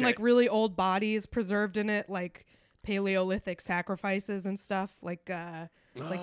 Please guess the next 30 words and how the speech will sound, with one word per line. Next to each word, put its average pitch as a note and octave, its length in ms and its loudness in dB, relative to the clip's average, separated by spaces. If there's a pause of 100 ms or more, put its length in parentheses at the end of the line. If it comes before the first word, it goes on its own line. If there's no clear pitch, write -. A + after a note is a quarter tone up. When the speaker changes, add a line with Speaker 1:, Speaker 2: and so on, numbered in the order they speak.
Speaker 2:
the F3+ 80 -4
Speaker 1:
Oh, D#3 60 -8
hell - 0 -
Speaker 2:
Tolland A#3+ 520 4
Speaker 1:
yeah. G#3+ 60 -6
Speaker 2:
Man A#3+ 500 4
and F#3+ 200 -2
Otzi A3+ 640 -2
and G3+ 120 0
people G3+ 220 -4
like, F#3 160 -4
or C4+ 80 4
no, C4+ 160 6
Otzi C4+ 320 2
was C4 140 0
in A3+ 80 -4
the G3 60 -2
mountains. E3+ 380 -4
The G#3 80 -6
Tolland C4 360 6
Man G#3+ 240 2
was F3+ 160 -4
in F3 80 -2
Speaker 1:
Yeah, B2 140 0
Speaker 2:
a, - 20 0
in A#2+ 60 0
Speaker 1:
yeah. A#2 200 2
Speaker 2:
a G#2 80 -4
peat - 180 -12
bog. D#3 220 -10